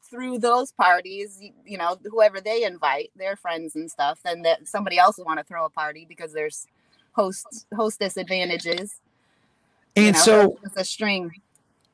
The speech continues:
Speaker 2: when you go, when you, when you show up at the party, right?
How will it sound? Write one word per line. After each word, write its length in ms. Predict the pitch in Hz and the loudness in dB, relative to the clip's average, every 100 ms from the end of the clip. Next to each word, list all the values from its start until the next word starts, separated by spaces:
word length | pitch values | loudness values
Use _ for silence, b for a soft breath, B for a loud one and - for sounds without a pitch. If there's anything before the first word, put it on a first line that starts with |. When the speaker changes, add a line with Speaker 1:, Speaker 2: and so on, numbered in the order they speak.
| _ _ - | _ _ 2
Speaker 2:
when 240 | 185 208 | 4 8
you 120 | 226 | 6
go, 220 | 165 208 | 4 2
when 240 | 180 190 196 | 4 4 6
you, 420 | 202 202 196 170 | 4 4 2 0
when 300 | - 180 190 | 2 4 6
you 200 | 190 196 | 4 4
show 300 | 190 - 214 226 | 4 4 6 6
up 100 | 214 | 4
at 60 | |
the 60 | 175 | 0
party, 320 | 143 113 98 | 0 0 0
right? 260 | 104 135 | 0 0